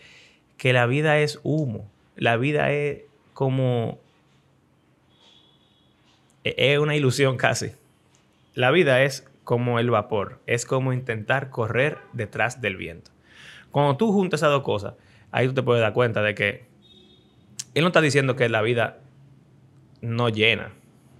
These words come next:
ni que la vida no tiene cosa buena o que la vida es vacía. Es que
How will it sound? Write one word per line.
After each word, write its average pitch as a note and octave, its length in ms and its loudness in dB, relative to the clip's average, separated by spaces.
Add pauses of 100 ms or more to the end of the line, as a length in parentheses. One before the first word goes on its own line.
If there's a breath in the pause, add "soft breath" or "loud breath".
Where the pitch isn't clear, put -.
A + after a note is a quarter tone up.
(120)
ni A2 200 -6
que A2+ 120 -2
la G#2+ 140 2
vida A#2 260 2
no A2+ 100 -4
tiene A2+ 200 -4
cosa A2+ 200 -2
buena A2 360 0
o G#2 60 -4
que A2 120 -6
la G2+ 100 0
vida A2 200 0
es A2 100 -4
vacía. A2 480 -4 (140)
Es C3 100 0
que E3 240 -4